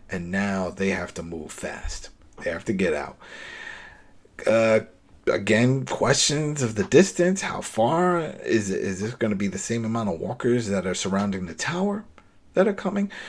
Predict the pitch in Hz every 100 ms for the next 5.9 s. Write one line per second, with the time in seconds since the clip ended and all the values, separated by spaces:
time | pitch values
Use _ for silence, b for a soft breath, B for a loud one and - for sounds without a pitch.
0 | B B B - 110 110 95 110 117 113
1 | 98 92 107 104 98 104 95 80 95 92
2 | 92 - B B - 113 - 156 143 104
3 | 104 101 104 101 82 - 113 92 82 90
4 | 87 85 - 107 - 85 - B B B
5 | 98 104 101 98 101 104 101 98 95